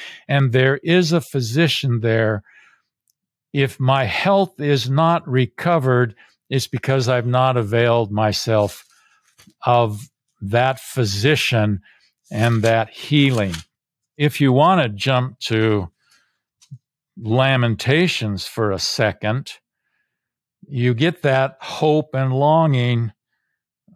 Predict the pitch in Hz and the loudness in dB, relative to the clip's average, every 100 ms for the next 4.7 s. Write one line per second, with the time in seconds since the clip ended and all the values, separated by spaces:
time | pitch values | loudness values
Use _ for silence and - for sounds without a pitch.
0 | 151 - - - 151 151 139 127 120 117 | -14 -10 -6 0 2 4 4 4 2 -2
1 | 117 - _ 143 147 160 175 175 - 139 | -6 -12 _ -2 2 4 4 2 2 -2
2 | 120 147 165 175 156 131 143 123 - 117 | 0 2 2 2 0 0 2 2 -2 -2
3 | 143 139 139 104 120 110 - 95 - 139 | 0 2 0 -2 -4 -6 -4 -6 -2 0
4 | 139 147 135 113 - 98 | 2 4 2 0 -6 -10